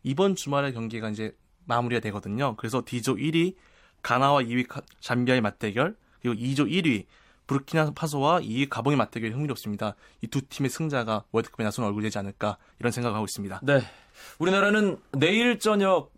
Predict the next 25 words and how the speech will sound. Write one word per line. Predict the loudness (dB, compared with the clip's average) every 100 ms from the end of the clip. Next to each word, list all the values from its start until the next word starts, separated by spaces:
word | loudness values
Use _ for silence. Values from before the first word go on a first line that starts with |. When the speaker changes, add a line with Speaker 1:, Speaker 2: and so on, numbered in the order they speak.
| _ 2
Speaker 2:
아이티와 | 2 2 0 0 0 -2
그리고 | -8 -8 -6
화요일 | 0 2 2
저녁 | 0 -2 -2 -4
크로아티아와 | 0 2 2 -2 -2 0 0 -2
평가전을 | -6 -2 -2 0 -2 -4
치르게 | -6 -4 -2
됩니다. | -2 0 0 0 -8 -20 -4
두 | 0
분이 | 2 4
오늘 | 4 4 4 4 2 -2 -16 -2
대표팀 | 0 0 -2 -2
훈련이 | 0 0 0
있었던 | 0 0 2 2
인천 | 2 0
축구 | -2 -2
전용 | 0 2
경기장에 | 0 0 -2 -2
다녀오셨는데, | -2 -2 -4 -4 -6 -2 0
아이티전 | 2 2 2 2
앞두고 | 2 0 2 4 6 4 -2 -2
기자회견, | 2 4 4 2
어떤 | 2 2 4 4
얘기들 | 2 2 2 -2 -6 _
나왔나요? | 0 2 2 2 2